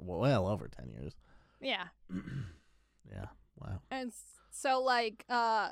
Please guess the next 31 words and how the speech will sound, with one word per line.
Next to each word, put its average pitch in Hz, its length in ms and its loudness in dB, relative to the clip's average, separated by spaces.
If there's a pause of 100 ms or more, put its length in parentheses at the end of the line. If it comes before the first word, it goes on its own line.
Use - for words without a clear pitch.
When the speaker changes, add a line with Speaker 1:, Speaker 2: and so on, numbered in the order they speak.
(100)
Speaker 2:
Halo 240 320 0
three, 339 440 0
Halo 240 320 2
four, 247 720 4 (180)
Reach, 254 720 -8
Halo 247 360 -2
Wars, 220 520 0
I 320 100 4
think, 339 380 0
they 247 140 4
all 254 180 6
went 240 180 0
offline 214 580 -4 (140)
on 208 260 -4
last 196 360 -4
Thursday. 196 680 -8 (560)
They 240 120 0
did 240 240 -2
warn 240 240 -2
users, 233 420 -4
like 196 180 -4
I 180 80 -4
said, 269 540 2 (460)
um, 214 520 0 (300)
and 254 160 0
they 254 120 0
had 247 220 2
already 233 320 0
been, 226 360 0 (140)
uh, 226 260 4
limiting 247 500 2